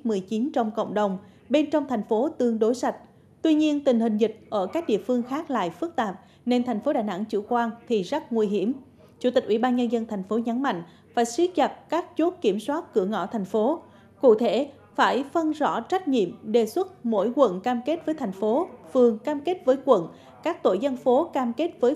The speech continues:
phường. Nếu trên địa bàn xảy ra trường hợp mắc covid mười chín do người ngoài từ vùng dịch, thì quận, phường, tổ dân phố đó phải chịu trách nhiệm. Theo đó, các sở ngành, quận, huyện thống nhất ủng hộ ý kiến đề xuất của lãnh đạo thành phố. Về tình hình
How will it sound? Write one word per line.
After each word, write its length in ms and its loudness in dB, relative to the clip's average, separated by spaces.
phường. 240 6
Nếu 260 2
trên 120 0
địa 120 0
bàn 200 -4
xảy 240 -6
ra 200 -2
trường 240 -2
hợp 200 -6
mắc 140 -8
covid 260 -2
mười 160 -2
chín 380 -4
do 140 0
người 280 0
ngoài 380 -4
từ 160 2
vùng 280 0
dịch, 200 -2
thì 240 -2
quận, 240 4
phường, 240 6
tổ 120 2
dân 300 0
phố 140 4
đó 340 -2
phải 120 -2
chịu 180 -4
trách 200 -6
nhiệm. 180 2
Theo 140 2
đó, 340 -2
các 120 -6
sở 200 -2
ngành, 280 -4
quận, 160 -2
huyện 240 -2
thống 260 -4
nhất 220 -2
ủng 180 -2
hộ 100 0
ý 140 -2
kiến 260 -2
đề 140 0
xuất 220 -6
của 80 -2
lãnh 200 -2
đạo 200 -4
thành 120 -6
phố. 420 -2
Về 100 4
tình 180 0
hình 180 0